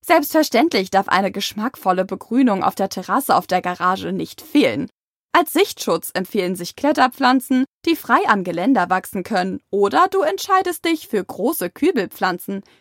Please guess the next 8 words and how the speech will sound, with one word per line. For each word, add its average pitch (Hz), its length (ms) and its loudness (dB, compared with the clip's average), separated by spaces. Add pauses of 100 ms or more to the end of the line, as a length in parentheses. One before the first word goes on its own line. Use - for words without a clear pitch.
(100)
die 247 80 2
eine 190 160 2
gemütliche 277 680 2
Atmosphäre 233 760 -2
verbreiten. 214 760 -2 (880)
Viertens, 269 680 2
dekorative 330 720 0
Elemente. 185 680 -4